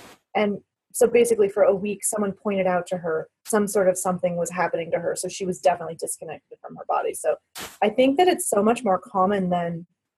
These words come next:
like, for me, this is so simple. Like, what do you mean you're not connected to your body?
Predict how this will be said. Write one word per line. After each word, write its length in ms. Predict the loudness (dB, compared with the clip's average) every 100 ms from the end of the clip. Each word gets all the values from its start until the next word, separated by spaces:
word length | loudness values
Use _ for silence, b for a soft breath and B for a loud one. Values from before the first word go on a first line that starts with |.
| _ _ _ _
like, 200 | 2 4
for 160 | 2 6
me, 160 | 6
this 180 | 6 2
is 100 | 2
so 120 | 2
simple. 340 | 2 -2 0 0
Like, 160 | 4
what 120 | 4 4
do 40 |
you 80 | 2
mean 140 | 0
you're 80 | 0
not 160 | -2 -4
connected 400 | -6 -6 -8 -12
to 100 | -6
your 100 | 0
body? 380 | 2 4 0